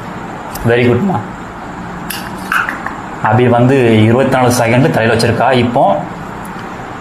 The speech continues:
கிளாஸை இப்படி வைக்க போறேன். அபிமா, இது வந்து முக்கியமான உனக்கு ஒரு பரீட்சை, சரியா? மக்களே, எல்லாரும் ஒரு டைம் ஜோரா கையை தட்டுங்க. ம், ரெடியா இருமா?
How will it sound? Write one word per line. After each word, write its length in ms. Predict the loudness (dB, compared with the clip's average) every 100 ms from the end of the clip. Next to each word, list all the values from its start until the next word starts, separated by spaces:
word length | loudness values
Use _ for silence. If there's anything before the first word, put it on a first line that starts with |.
| -4
கிளாஸை 440 | 0 2 2 2 2
இப்படி 380 | 2 2 2 2
வைக்க 100 | 2
போறேன். 260 | 2 2
அபிமா, 640 | 2 4 4 4 4 2 -2 0
இது 180 | 2
வந்து 180 | 4 4
முக்கியமான 600 | 4 4 2 2 4 4
உனக்கு 240 | 4 2 2
ஒரு 140 | 2
பரீட்சை, 400 | 2 0 0 2 2 0 -6 -12 -12 -14 -14 -14 -8
சரியா? 380 | -2 2 2 2 0 -6 -10 -10 -2
மக்களே, 460 | 0 2 2 2 0 -8 -12 -14 -4
எல்லாரும் 260 | 0 2 2
ஒரு 100 | 2
டைம் 360 | 2 2 0 -2 -8 -12 -4 0 0 2
ஜோரா 300 | 2 2 2
கையை 200 | 2 2
தட்டுங்க. 360 | 2 2 2 0 -4 -12 -14 -14 -12 -4
ம், 200 | 0 0 -2 -10 -14 -14 -4
ரெடியா 40 | 0
இருமா? 340 | 2 4 2